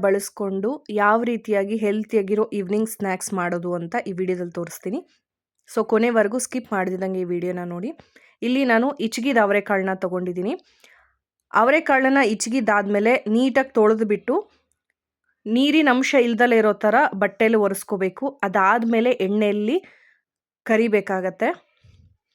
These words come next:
ಮೀಡಿಯಂ ಫ್ಲೇಮಲ್ಲಿ ಒಂದು ಹತ್ತು ನಿಮಿಷ ಆದ್ರೂ ಎಣ್ಣೆಯಲ್ಲಿ ಕರಿಬೇಕಾಗತ್ತಿದು. ಅವರೆಕಾಳೆಲ್ಲ ಚೆನ್ನಾಗ್ ಫ್ರೈ ಆಗಿದೆ ಅಂದ್ರೆ ಮೇಲ್ಗಡೆ ಎಲ್ಲ ತೇಲ್ಕೊಂಡ್ ಬರುತ್ತೆ. ಅವಾಗ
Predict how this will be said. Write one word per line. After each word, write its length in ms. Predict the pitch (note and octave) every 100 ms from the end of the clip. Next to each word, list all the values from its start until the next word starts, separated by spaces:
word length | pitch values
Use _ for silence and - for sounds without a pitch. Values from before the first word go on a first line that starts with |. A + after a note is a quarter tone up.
| _ _ _ _ _ _ A#3
ಮೀಡಿಯಂ 440 | A#3+ C4+ C#4 D4+ -
ಫ್ಲೇಮಲ್ಲಿ 640 | A#3 G#3+ A#3 G#3+ G3+ G3+ C4 C#4+ _ G3
ಒಂದು 140 | G#3+ A3
ಹತ್ತು 300 | A3 G#3+ - C#4
ನಿಮಿಷ 220 | C#4 C4 G#3+
ಆದ್ರೂ 220 | G#3 C4+ - G3+
ಎಣ್ಣೆಯಲ್ಲಿ 400 | G3 G#3 G#3+ G#3+ -
ಕರಿಬೇಕಾಗತ್ತಿದು. 840 | G3 G3 G3 G3 F#3 F3+ F3+ F3 C#4 - _ _ _ _ _ _ _ _ _ _ _ _ _ _ _ _ _ _
ಅವರೆಕಾಳೆಲ್ಲ 640 | G#3 A#3+ D4 D4 B3+ A#3 B3+ B3+
ಚೆನ್ನಾಗ್ 340 | A#3 A3 B3+ -
ಫ್ರೈ 180 | A3 A3+ B3
ಆಗಿದೆ 280 | A#3 A3+ G#3 G3
ಅಂದ್ರೆ 220 | F#3+ A3 B3 G#3+
ಮೇಲ್ಗಡೆ 400 | A3 A#3 A#3+ A3+
ಎಲ್ಲ 180 | G#3+ A3 B3+ B3+ G#3+
ತೇಲ್ಕೊಂಡ್ 420 | A3+ A3+ A3 G3
ಬರುತ್ತೆ. 260 | F#3+ F#3+ A3+ F#3+
ಅವಾಗ 220 | F#3 A3+